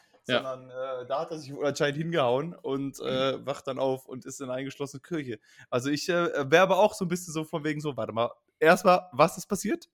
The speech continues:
Speaker 2: Wo bin ich? Und wieso ist es abgeschlossen?“
Speaker 1: Ja. Aber, äh, wo
Speaker 2: Genau.
Speaker 1: du, wo du gerade was, was ansprichst, äh, Thema Feste, ne? Also das ereignete sich ja, dieses ganze Ding ereignete
Speaker 2: Ja.
Speaker 1: sich ja, äh, im Rahmen eines,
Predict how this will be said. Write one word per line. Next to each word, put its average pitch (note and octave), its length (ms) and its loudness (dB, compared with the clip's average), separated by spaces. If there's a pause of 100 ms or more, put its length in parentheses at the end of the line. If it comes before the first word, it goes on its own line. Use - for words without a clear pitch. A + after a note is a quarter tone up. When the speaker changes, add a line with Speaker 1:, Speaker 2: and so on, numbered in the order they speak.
(140)
Speaker 2:
Wo D3 240 2
bin D#3+ 180 2
ich? C#4 240 -4 (240)
Und D#3 160 0
wieso F3 240 -2
ist E3+ 140 -2
es E3 40 -2
abgeschlossen?“ B2+ 600 0 (360)
Speaker 1:
Ja. - 360 -4 (360)
Aber, A3+ 300 6 (240)
äh, A3 220 8
wo A#3 80 6
Speaker 2:
Genau. A#3+ 180 4
Speaker 1:
du, F#3+ 100 -6
wo A3 80 6
du A#3+ 120 2
gerade A3+ 280 6
was, A3 320 2
was G#3+ 160 2
ansprichst, C#3+ 680 0
äh, F#3 420 4
Thema F#3+ 540 6
Feste, D3+ 520 4
ne? F#3+ 220 8
Also D3 180 6
das C#3+ 220 0
ereignete F3+ 640 4
sich E3+ 180 -2
ja, E3+ 140 4
dieses D#3+ 260 -4
ganze E3+ 300 -2
Ding E3 180 -2
ereignete D3 460 2
Speaker 2:
Ja. D3 40 -2
Speaker 1:
sich D3 180 -4
ja, C#3+ 320 4
äh, D3+ 280 2
im D3 120 -2
Rahmen C#3+ 380 2
eines, C3 460 0